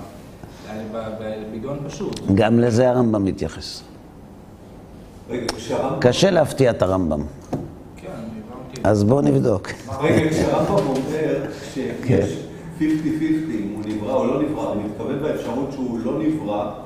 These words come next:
Speaker 3: ש-, אבל
Speaker 2: מה הרמ-,
Speaker 3: אתה
Speaker 2: תראה, מה,
Speaker 3: לא
Speaker 2: בוא,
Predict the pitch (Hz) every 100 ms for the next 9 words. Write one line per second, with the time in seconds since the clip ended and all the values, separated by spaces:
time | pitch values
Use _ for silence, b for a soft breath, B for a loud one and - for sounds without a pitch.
0 | - - - - - - - 123 107 104
1 | - - - - - - 98 104 147 170
2 | 160 180 185 185 - - 113 113 101 107
3 | 143 156 147 117 110 123 104